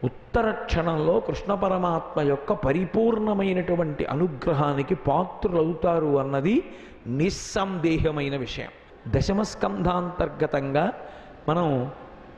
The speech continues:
ఈ లీలని దామోదర లీల అని పిలుస్తారు. అటువంటి లీల వినడం పరమేశ్వరుని యొక్క నిర్హేతుక కృపాకటాక్ష వీక్షణం.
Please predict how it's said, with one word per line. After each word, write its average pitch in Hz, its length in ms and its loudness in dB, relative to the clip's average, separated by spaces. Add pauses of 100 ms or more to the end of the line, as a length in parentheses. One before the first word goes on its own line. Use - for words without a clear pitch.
(240)
ఈ 175 160 4
లీలని 165 800 2 (760)
దామోదర 190 800 4
లీల 170 320 2
అని 151 260 2
పిలుస్తారు. 156 560 0 (600)
అటువంటి 165 560 0
లీల 156 320 4
వినడం 147 680 2 (1200)
పరమేశ్వరుని 175 800 2
యొక్క 156 300 0
నిర్హేతుక 165 680 2
కృపాకటాక్ష 156 880 0
వీక్షణం. 135 540 -2